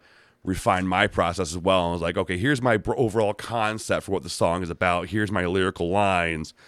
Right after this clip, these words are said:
Let's see how they fit into the melody that we had created and kind of form it that way. And that's how we tend to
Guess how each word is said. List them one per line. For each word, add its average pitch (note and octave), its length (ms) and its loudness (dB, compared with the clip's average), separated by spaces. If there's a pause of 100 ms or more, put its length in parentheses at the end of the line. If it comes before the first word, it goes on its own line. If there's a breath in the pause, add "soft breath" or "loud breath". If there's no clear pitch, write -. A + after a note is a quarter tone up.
(420 soft breath)
Let's A2 240 6
see G2 220 0
how F2+ 200 2
they F2 160 -2
fit - 340 -2
into F2 240 -4
the D#2 80 -2
melody F2+ 360 0
that D#2 120 -2
we E2 80 -4
had E2+ 160 -2
created E2+ 640 -2 (320 loud breath)
and E2+ 120 -6
kind E2 240 0
of E2 300 -6 (140)
form - 480 0
it D2+ 120 -8
that E2+ 240 0
way. D#2+ 160 -2
And E2 80 -4
that's E2+ 160 -6
how G2 80 -6
we F2 140 -6
tend F2 220 -8
to D#2+ 80 -12